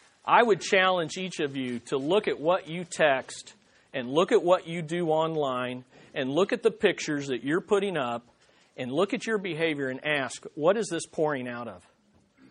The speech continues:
What kind of heart am I showing to a world when I name the name of a holy God?" That's a freebie on this. But I'm telling you what, when I think of God's holiness, I think of my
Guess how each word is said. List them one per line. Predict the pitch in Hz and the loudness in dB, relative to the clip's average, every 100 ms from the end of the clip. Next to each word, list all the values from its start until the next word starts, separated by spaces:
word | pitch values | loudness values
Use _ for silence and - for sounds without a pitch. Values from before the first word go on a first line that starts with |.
| - | -2
What | 196 - | 0 2
kind | 294 | 2
of | 226 143 | 2 2
heart | 208 196 127 117 - | 6 6 6 -2 -8
am | 156 147 | -6 -2
I | 165 | -4
showing | - - 190 185 165 | -4 0 2 0 -4
to | 175 | -2
a | 135 | -2
world | 123 143 156 147 113 104 _ - - - | 0 0 2 2 -2 -8 _ -20 -14 -4
when | 147 139 | -4 0
I | 165 202 | 2 4
name | 226 208 202 196 | 2 0 0 0
the | 156 143 | -2 -2
name | 139 160 170 143 110 101 _ _ _ - | 0 0 0 -2 -4 -12 _ _ _ -2
of | 143 | -2
a | 127 | 0
holy | 117 147 143 131 | 0 0 0 0
God?" | 131 117 107 | -2 -4 -2
That's | 147 196 | -2 -2
a | 120 | -4
freebie | - 156 156 120 107 107 | -6 -6 -4 -6 -10 -12
on | 101 | -14
this. | 101 95 - - _ _ _ _ _ _ _ _ _ _ _ _ _ _ _ _ _ _ _ _ _ | -16 -16 -18 -20 _ _ _ _ _ _ _ _ _ _ _ _ _ _ _ _ _ _ _ _ _
But | 139 | 0
I'm | 156 | 0
telling | 160 185 175 | 0 0 0
you | 160 | 0
what, | 170 160 | 0 0
when | 143 147 | -4 -4
I | 160 | -4
think | - 180 | -4 -6
of | 156 | -6
God's | 160 151 - | -4 -4 -2
holiness, | - 170 160 131 117 - - _ _ _ _ _ _ _ _ _ _ _ _ _ - | 0 0 0 -6 -10 -14 -16 _ _ _ _ _ _ _ _ _ _ _ _ _ -8
I | 151 | -6
think | 180 139 | -4 -4
of | |
my | 135 | -6